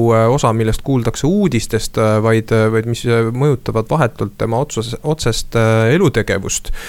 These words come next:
Ja mitte ma ei mõtle elutegevust siis, äh, füüsilises mõttes, vaid selleks, kuidas oma asjadega toime tulla.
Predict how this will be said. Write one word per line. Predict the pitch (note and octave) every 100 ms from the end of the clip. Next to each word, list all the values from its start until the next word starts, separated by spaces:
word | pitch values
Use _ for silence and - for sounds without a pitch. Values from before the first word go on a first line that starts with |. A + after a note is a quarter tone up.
| - -
Ja |
mitte | A#2 A#2 A2+
ma |
ei | A2+
mõtle | A#2+ - D3
elutegevust | B2+ A#2 A2 A2 -
siis, | - G#2+ - A#2
äh, | A2 G#2+ G#2+ G#2+ G#2+
füüsilises | - G#3 C3+ G2 G2 G2+
mõttes, | A2 - A2
vaid | G#2+
selleks, | - C3 G#2+ -
kuidas | D#3+ A2+ G#2+
oma | G#2 A#2
asjadega | - G#2 F#2+ G2
toime | E3+ F#3 G#2+
tulla. | - C#2 -